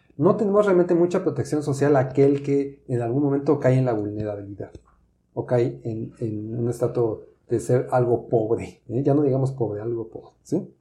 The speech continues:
Entonces, por eso, con mayor razón, en Latinoamérica te cuesta más trabajo llegar a ese punto, porque te tienes que preocupar y ocupar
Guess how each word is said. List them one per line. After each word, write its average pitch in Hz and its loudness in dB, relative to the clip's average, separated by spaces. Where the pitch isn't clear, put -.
Entonces, 156 4
por 156 10
eso, 147 6
con 131 -2
mayor 123 0
razón, 143 -4
en 113 -4
Latinoamérica 117 -8
te 113 -10
cuesta 123 -8
más 139 -6
trabajo 123 -8
llegar 117 2
a 131 2
ese 127 -4
punto, 135 -2
porque 123 -2
te 120 -6
tienes 180 0
que 135 0
preocupar 143 0
y 113 -2
ocupar 147 -2